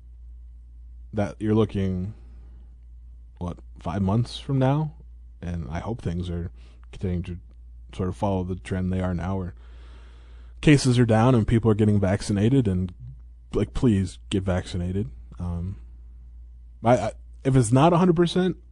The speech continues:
I feel like there's gonna be fans. But, yeah, I,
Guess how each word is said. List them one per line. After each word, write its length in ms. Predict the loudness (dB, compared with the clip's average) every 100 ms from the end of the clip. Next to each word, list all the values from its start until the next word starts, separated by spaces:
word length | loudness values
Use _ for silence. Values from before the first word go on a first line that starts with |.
| -14 -8
I 80 | -4
feel 160 | -4
like 80 | -2
there's 180 | -4 -2
gonna 100 | -2
be 80 | 0
fans. 480 | 0 0 -2 -6 -18 -20 -20 -20 -20 -20 -20 -20 -14
But, 260 | -8 -6 -8 -14 -20 -20 -20 -12 0
yeah, 240 | 2 4
I, 200 | 4